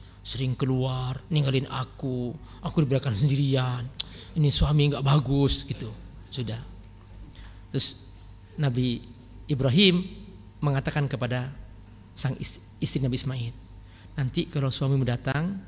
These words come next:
sampaikan pesan saya." "Ya, apa?" "Ihfad baba baitik. Jagalah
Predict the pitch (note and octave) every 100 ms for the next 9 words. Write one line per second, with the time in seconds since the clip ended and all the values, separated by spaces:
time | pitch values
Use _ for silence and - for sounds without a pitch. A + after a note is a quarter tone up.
0 | - - - - - - - C#3+ C3+ C3+
1 | D3+ C#3 - B2 B2+ C3 - - - -
2 | - - - C3 - - A#2 - - -
3 | - - - - - - - - - -
4 | D#3 - - E3+ F3 - - - - -
5 | - C3 C#3+ B2 B2 B2+ A#2+ - - -
6 | - - - - - - - - C3+ C#3+
7 | B2+ C3+ C3+ D#3+